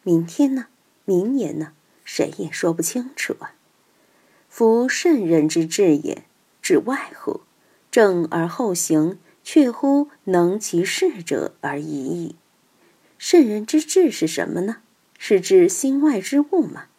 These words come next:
人与人之间的交道，无非是礼乐行政这些东西。正而后行，确乎能其事者而已矣。圣人治理天下，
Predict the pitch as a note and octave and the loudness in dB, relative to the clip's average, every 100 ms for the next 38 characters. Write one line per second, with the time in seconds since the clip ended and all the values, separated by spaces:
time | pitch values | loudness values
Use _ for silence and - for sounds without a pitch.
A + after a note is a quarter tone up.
0 | _ _ _ _ _ - F3+ F#3 G3+ E3+ | _ _ _ _ _ 0 2 2 0 0
1 | D#3+ D#3 G3 C#4 - B3 G3 E3+ D#3+ D3+ | 0 0 -2 -4 -2 -2 -2 -2 0 0
2 | D#3 C#3+ - - - - A3+ - D#4 D4+ | -2 -6 -10 -20 -10 -2 -2 4 4 4
3 | C4+ G3+ F3+ - - F#3 - E3+ E3 - | 2 2 2 -6 2 2 2 -2 -2 0
4 | D#3+ D3+ E3+ E4+ A3 D3+ D3 C#3+ D3 D3 | 0 0 0 0 0 -6 -6 -4 -2 -2
5 | D3 - - _ _ _ _ _ - G#3 | -4 -10 -12 _ _ _ _ _ -2 2
6 | F3 D#3+ D3 E3 - F#3 E3+ D#3 C#3+ E3 | 2 0 -2 -4 -4 -4 -2 -2 -2 -4
7 | - _ _ - D4 C4+ D4+ D4+ D4 - | -10 _ _ 0 0 2 4 4 4 0
8 | G3+ F#3+ B3+ - G#3 A3+ - G4 G#3+ E3 | -4 -4 -6 -4 -6 -4 -2 0 0 -2
9 | C#3 - _ - D3 D3+ D3+ D3 E3+ - | -4 -6 _ -12 -10 -10 -10 -10 -10 -16
10 | - _ _ _ _ - _ - F#3+ E3+ | -20 _ _ _ _ -20 _ 2 4 4
11 | E3+ D#3 E3+ E3 E3 D3 - - A#3+ - | 4 2 -2 -2 -2 -2 -6 -4 -4 -4
12 | B3 - | -6 -8